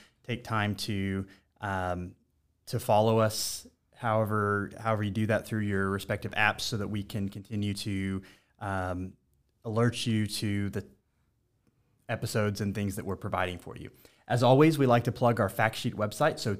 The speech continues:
some of the topics that we'll be talking about today, um, all of these resources will be available at facts dot O K state dot E D U. Um, with that, I will say, Julia, we are here almost to the month of June. We're getting towards the end of May,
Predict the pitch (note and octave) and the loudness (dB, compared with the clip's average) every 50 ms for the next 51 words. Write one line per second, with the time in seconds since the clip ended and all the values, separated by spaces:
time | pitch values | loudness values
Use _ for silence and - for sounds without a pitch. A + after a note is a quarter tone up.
0 | - - _ - - A#2 A2 G#2+ G#2+ - - A#2 A#2 A#2+ G#2+ - - F#2 G2+ G#2 | -6 -14 _ -6 -4 -2 -2 -2 -2 2 2 2 2 2 -2 -4 -4 -6 -4 -4
1 | G#2+ - A2+ G#2+ G#2 B2 A2+ G#2+ G2+ G2 - A#2+ A2 G#2+ A2 G#2+ G#2 - - - | -4 -2 -2 -2 -2 -2 0 0 0 0 -2 -2 -2 0 0 0 -2 -6 -12 -20
2 | _ _ _ _ _ - G#2+ G2 G2 G2 - - - - A#2 A#2 A#2+ B2 A#2+ A2 | _ _ _ _ _ -6 -4 -2 -2 -2 -4 -6 -8 -4 0 2 4 4 4 2
3 | A#2 G2 G2 G#2+ G#2+ G2+ - A2+ G2+ F#2+ - G2+ - G#2+ G2 G2 G#2+ G2 F2+ G2+ | 0 0 0 -2 -2 -2 -2 -2 -4 -4 -4 -6 -6 -6 -4 -4 -4 -2 -2 -2
4 | G2 G2 G2+ G2 G2 F#2 E2+ F#2 - - - - G2 G2+ G2 - - - - F2+ | -2 0 0 0 -2 -2 -2 -4 -6 -6 -4 0 2 2 2 0 -4 -8 -6 -6
5 | F2 - G2 G2 - - G#2 F#2 F2+ - - F2+ E2+ E2+ E2 - - _ _ _ | -6 -4 -6 -8 -8 -8 -8 -8 -8 -6 -8 -6 -8 -8 -10 -14 -20 _ _ _
6 | - F#2 F2 - F2 F2 E2 F2 E2+ E2+ E2+ E2+ F2 - - - _ _ _ _ | -6 -6 -6 -6 -8 -10 -8 -8 -8 -8 -10 -10 -12 -14 -16 -20 _ _ _ _
7 | _ _ - G#2+ G2+ F#2+ F#2+ F#2 F2+ F2+ F2+ F2 F2 - _ - _ _ _ - | _ _ -8 -4 -2 -2 -2 -2 -2 -4 -4 -6 -10 -12 _ -20 _ _ _ -6
8 | B2+ A#2 F#2+ G2+ G#2 F#3 F#3 D3 A2 D3+ - - - - - _ _ _ _ _ | -6 -4 -2 2 4 6 8 8 8 6 4 2 -4 -14 -14 _ _ _ _ _
9 | _ _ _ _ _ _ _ _ _ _ _ _ _ _ _ _ _ _ - - | _ _ _ _ _ _ _ _ _ _ _ _ _ _ _ _ _ _ -20 -20
10 | - - - A#2 B2 C#3 C#3+ C#3+ C3+ - - C#3+ B2+ C3 B2 B2 B2 B2 A#2+ A#2+ | -16 -6 0 2 4 4 4 2 0 0 0 2 2 2 2 2 2 2 2 4
11 | A#2+ B2 A#2+ A#2 B2+ C3+ C3+ C3 B2+ B2+ C3+ B2+ B2+ B2+ B2 B2 A#2+ A#2+ - - | 4 2 2 2 2 2 2 2 0 2 2 2 4 4 4 4 2 0 -2 -10
12 | - _ _ _ _ _ _ _ _ _ _ _ _ - - C3+ E3+ F3 D#3+ D3 | -18 _ _ _ _ _ _ _ _ _ _ _ _ 0 4 4 6 6 6 4
13 | D3 - - D#3 B2 B2+ B2 B2+ B2 B2 G2+ G#2 G2+ G2+ G#2 G2+ G2+ G#2 G#2 G2+ | 2 2 0 0 2 4 4 4 2 0 -4 -4 -4 -2 -2 0 0 -2 -2 -4
14 | - - - A#2+ A#2+ A2+ - B2+ A#2 A#2 A2+ - A#2+ A2+ A2+ A2+ A#2 A2+ A2 G#2 | -8 -12 -8 -4 -4 -4 -2 -2 -2 -2 -2 -4 -4 -2 -2 0 0 0 0 0
15 | G2+ G2+ G#2 G#2 G#2 | 0 0 -2 -2 -4